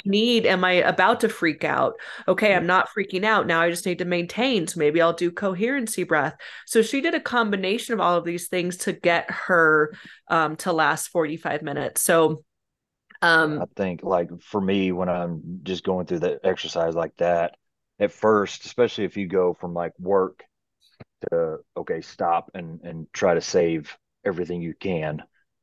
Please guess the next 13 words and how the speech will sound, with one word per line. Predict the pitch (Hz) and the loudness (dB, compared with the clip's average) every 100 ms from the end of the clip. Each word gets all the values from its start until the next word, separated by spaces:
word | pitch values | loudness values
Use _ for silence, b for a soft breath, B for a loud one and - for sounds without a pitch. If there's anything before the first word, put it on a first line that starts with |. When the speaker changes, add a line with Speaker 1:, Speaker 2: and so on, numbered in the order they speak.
| - | -4
Speaker 2:
there, | 98 | 0
there's | 98 104 | 4 6
gotta | 104 110 | 6 6
be | 98 98 | 4 2
that | 92 - | 2 0
period | 95 92 90 87 | -2 0 2 2
of, | 85 82 80 82 | 0 -2 -6 -8
I | 82 101 | -2 -4
can't | - 113 95 | -4 -6 -6
hardly | 90 95 90 | -2 -2 -2
do | 82 90 90 | -4 -2 -2
it | |
without, | 80 80 85 82 76 | -4 -4 -2 -2 -4